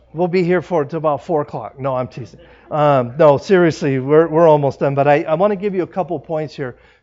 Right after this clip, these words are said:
to help, to help wind this all down. <clears throat> Number one, why did Jesus give us the parable? Look at, look at verse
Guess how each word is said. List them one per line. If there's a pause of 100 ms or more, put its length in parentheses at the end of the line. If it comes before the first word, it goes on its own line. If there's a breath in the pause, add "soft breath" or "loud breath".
to
help,
to
help
wind
this
all
down. (560 soft breath)
<clears throat>
Number
one, (280 loud breath)
why
did
Jesus
give
us
the
parable? (1700)
Look
at,
look
at
verse